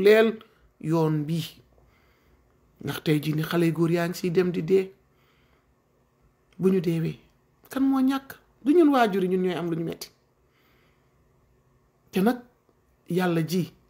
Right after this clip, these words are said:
li mu yor du jeex de. Te ku ko gëm, danga ko war a wóolu. Xam nga, gëm Yàlla rek dafa ne, "Gëm naa Yàlla, waaye wóoluwuma ko." Yàlla lu mu bind si jëw doomu Aadama da koy am. Donc, jarul xaru,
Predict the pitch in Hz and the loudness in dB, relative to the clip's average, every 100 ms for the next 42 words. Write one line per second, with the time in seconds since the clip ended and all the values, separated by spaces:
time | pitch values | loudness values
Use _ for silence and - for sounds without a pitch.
0 | - 170 165 165 156 156 170 240 - - | -6 -4 -2 -4 -4 -6 -6 -8 -8 -12
1 | _ _ _ _ _ _ _ _ _ - | _ _ _ _ _ _ _ _ _ 2
2 | 214 214 269 330 285 233 226 226 202 185 | 2 2 8 10 10 8 8 10 6 6
3 | 175 160 127 - 302 359 320 262 202 180 | 4 2 -2 -6 -2 0 2 2 2 0
4 | 180 196 196 185 160 - - - 208 190 | -4 -4 -2 -4 -4 -12 -20 -4 -2 0
5 | 175 170 160 160 160 180 180 - - - | -2 -2 -2 -2 -2 0 0 -2 -6 -6
6 | 294 247 269 262 233 214 185 180 170 170 | -2 0 0 0 -2 -2 2 2 2 0
7 | 175 170 175 170 135 277 - _ _ _ | 0 -2 -4 -2 -2 -2 -10 _ _ _
8 | _ _ _ _ _ _ _ _ _ _ | _ _ _ _ _ _ _ _ _ _
9 | - 190 185 165 247 247 208 180 | -2 -2 0 -2 0 0 -2 -4